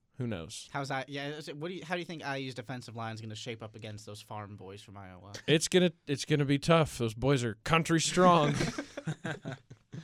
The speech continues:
Speaker 1: I mean, they can, they can run block, they can pass block. That offensive line is,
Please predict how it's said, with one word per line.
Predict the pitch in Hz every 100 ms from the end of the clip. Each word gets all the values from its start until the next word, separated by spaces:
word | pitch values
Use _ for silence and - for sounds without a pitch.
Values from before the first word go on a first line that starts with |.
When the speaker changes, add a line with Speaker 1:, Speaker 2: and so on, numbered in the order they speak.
| - - - - - - - 277 -
Speaker 1:
I | 127
mean, | 131 127
they | 147
can, | - 160 147 123
they | 110 113
can | 104
run | 101 110 120
block, | 123 120 113
they | 104
can | 101 107
pass | 101 110 110 -
block. | 113 113 110 110 110 - - - - - - - - _ - _ 117 113 113 123
That | 117 120 -
offensive | 120 113 127 113 113 107
line | 110 107
is, | 101 98